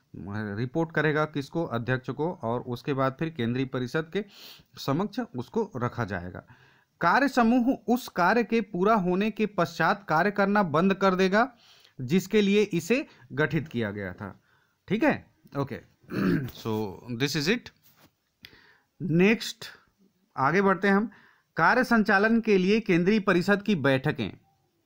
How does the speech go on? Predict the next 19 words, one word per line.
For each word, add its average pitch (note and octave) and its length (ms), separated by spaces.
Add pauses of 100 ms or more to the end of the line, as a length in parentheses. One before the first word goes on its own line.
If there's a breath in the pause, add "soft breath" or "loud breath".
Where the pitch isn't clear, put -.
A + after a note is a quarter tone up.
(220)
ठीक G#3 140
है, D#3+ 60 (640 soft breath)
केंद्रीय G3 360
परिषद A#3 440
की A#3+ 140
बैठकें F3 520
साधारणतया D#3+ 920
राष्ट्रीय D3 600
राजधानी F3+ 500
क्षेत्र G3 420
दिल्ली D3 360
में G3 220
आयोजित D3 460
की C#3 220
जाएंगी, G2 460 (840 soft breath)
परंतु C4+ 360
केंद्रीय G3+ 480
परिषद F#3 560 (200)
<clears throat> A3 1200